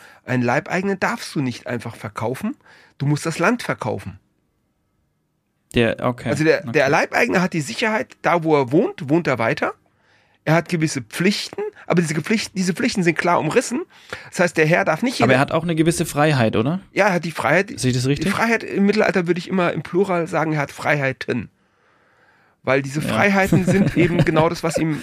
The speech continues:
Speaker 1: was ihm, was ausgemacht hat. Ähm, er, er weiß, was muss er tun. Also zum Beispiel muss er einen Teil seines, äh, äh, Ertrages an seinen Herrn abgeben. Wobei am Anfang war es sogar so, dass die direkt für den Herrn gearbeitet haben. Das heißt, der ganze Ertrag ging an den Herrn und er wurde dann versorgt.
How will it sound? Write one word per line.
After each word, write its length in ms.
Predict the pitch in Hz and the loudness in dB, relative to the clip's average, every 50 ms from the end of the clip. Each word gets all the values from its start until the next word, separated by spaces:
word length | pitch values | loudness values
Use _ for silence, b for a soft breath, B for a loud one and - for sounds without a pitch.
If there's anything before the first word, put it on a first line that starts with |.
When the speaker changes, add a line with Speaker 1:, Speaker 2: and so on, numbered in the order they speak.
| - | -6
Speaker 1:
was 160 | - 147 - 147 | -6 -6 -6 -6
ihm, 60 | - - | -6 -6
was 140 | 143 147 | -6 -4
ausgemacht 580 | - - 202 214 - 247 233 233 226 - - - | -2 -2 -2 -2 -2 -2 -2 -2 -2 -4 -6 -8
hat. 160 | 233 233 - - | -8 -8 -8 -4
Ähm, 360 | - 170 170 170 160 165 - - _ _ - - - - _ _ _ - | -2 0 0 0 0 -2 -6 -12 _ _ -8 -8 -8 -8 _ _ _ -2
er, 300 | - 151 143 135 - - | 0 2 2 2 2 0
er 140 | 143 139 120 | 0 0 2
weiß, 280 | 127 143 226 233 - - | 2 2 0 0 -2 -2
was 160 | 156 - - | -2 -2 -2
muss 160 | 170 151 - | -2 -2 -2
er 140 | 127 120 - | -2 -4 -4
tun. 220 | - - 208 302 453 - _ _ B B B B B B B B B B | -2 -2 -2 -2 -2 -6 _ _ B B B B B B B B B B
Also 160 | 147 147 156 | -4 -4 -2
zum 200 | - - 202 180 | 0 0 2 2
Beispiel 260 | 170 165 - - 170 | 0 0 0 -2 -2
muss 200 | 175 170 170 - | 0 0 0 0
er 100 | - 147 143 | 0 0 0
einen 80 | 135 | 0
Teil 240 | - 151 131 139 147 | 2 2 2 2 2
seines, 440 | 135 131 117 117 123 - - - - | 2 0 0 -2 -4 -6 -8 -12 -12
äh, 400 | - - 127 117 104 98 95 - - - b b b b b b b _ _ | -8 -6 -4 -4 -4 -6 -8 -10 -14 -18 b b b b b b b _ _
äh, 80 | - - - - - - - - - | -12 -10 -10 -10 -10 -12 -12 -8 -6
Ertrages 500 | - - - - 147 175 233 262 240 - | -4 -2 0 2 2 4 2 2 0 0
an 120 | - 185 | 0 2
seinen 180 | 156 143 135 135 | 2 2 2 2
Herrn 200 | 143 143 175 - | 2 0 0 -2
abgeben. 380 | - - - - 302 320 381 403 - _ _ _ | -4 -6 -4 -4 -4 -4 -6 -10 -14 _ _ _
Wobei 200 | - 139 139 127 | -4 0 0 2
am 80 | 123 113 | 2 2
Anfang 320 | - 143 190 - 170 165 | 0 0 0 -2 -2 -2
war 100 | 156 147 | -2 -2
es 60 | 151 - | -2 -2
sogar 200 | 156 143 143 131 | -2 -2 -2 0
so, 120 | 151 151 | 0 0
dass 160 | 143 143 - | -2 -2 -6
die 280 | - 139 131 131 - - - | -10 -8 -8 -8 -8 -8 -10
direkt 320 | - 135 135 160 165 - | -6 -4 -2 -2 -2 -2
für 100 | - 190 | -4 -2
den 120 | 175 170 | 0 2
Herrn 200 | 165 170 165 175 | 2 2 2 2
gearbeitet 420 | 160 - - 139 143 156 156 151 165 | 2 0 0 0 0 -2 -2 -2 -2
haben. 140 | 143 147 147 | -2 -2 -4
Das 100 | - - | -4 -6
heißt, 160 | 120 120 - | -6 -6 -6
der 100 | 117 117 B B B B B B | -8 -8 B B B B B B
ganze 260 | 127 156 175 - - | 0 0 0 0 0
Ertrag 320 | - - - 151 143 160 | -2 -2 0 0 0 0
ging 180 | - - 156 156 | -2 -2 -2 -2
an 80 | 143 147 | 0 2
den 100 | 151 151 | 2 2
Herrn 200 | 156 143 135 110 | 4 2 2 2
und 60 | 98 | 0
er 100 | 135 131 | 0 0
wurde 160 | 143 143 117 | 0 -2 -2
dann 140 | 113 117 117 | -2 -6 -6
versorgt. 440 | - 113 104 131 151 220 - - | -6 -6 -4 -2 -2 -2 -2 -6